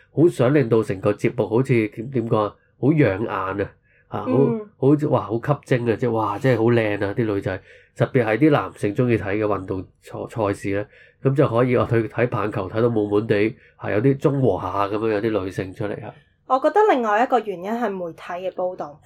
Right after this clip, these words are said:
Speaker 1: 嗯。
Speaker 2: 即係可以畀佢哋影多啲相。如果純粹係影個賽事嘅話呢，噉就會好悶啦。例如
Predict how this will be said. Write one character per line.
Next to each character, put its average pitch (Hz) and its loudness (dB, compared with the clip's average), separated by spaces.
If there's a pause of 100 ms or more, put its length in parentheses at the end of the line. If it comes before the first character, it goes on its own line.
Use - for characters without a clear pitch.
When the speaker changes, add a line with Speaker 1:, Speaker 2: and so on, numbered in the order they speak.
(140)
Speaker 1:
嗯。 120 -6
Speaker 2:
即 403 0
係 415 4
可 247 2
以 254 -2
畀 226 0
佢 233 -2
哋 220 -2
影 202 -4
多 240 2
啲 240 -6
相。 - -6 (300)
如 220 -4
果 240 2 (360)
純 220 0
粹 226 2
係 254 0
影 226 0
個 262 4
賽 - -8 (320)
事 226 -8
嘅 214 -2
話 202 0
呢， 254 0 (240)
噉 262 0
就 226 2
會 208 0
好 208 -4
悶 220 4
啦。 185 -14 (180)
例 240 0
如 220 4